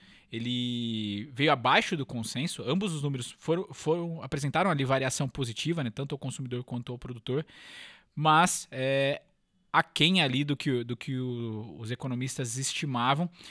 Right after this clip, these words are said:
E isso trouxe pros mercados a perspectiva de que o,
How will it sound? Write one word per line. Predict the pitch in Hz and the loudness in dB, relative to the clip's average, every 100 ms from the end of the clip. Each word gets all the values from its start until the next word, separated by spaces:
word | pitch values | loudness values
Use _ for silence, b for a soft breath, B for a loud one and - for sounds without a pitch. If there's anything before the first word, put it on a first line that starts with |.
| B B B | B B B
E | 180 | 0
isso | - - | 0 -2
trouxe | - 175 254 - 214 | 2 4 4 2 -4
pros | 185 151 | -2 -2
mercados | 143 143 - 139 170 185 | 0 -2 0 0 0 -2
a | 190 | -4
perspectiva | 190 - 185 - - 151 151 160 | -4 -4 -6 -8 -6 -4 -2 -4
de | 151 | -4
que | - 170 160 147 123 147 | -8 -6 -4 -4 -6 -8
o, | 131 120 113 107 - 120 120 117 | -12 -10 -10 -12 -14 -14 -14 -16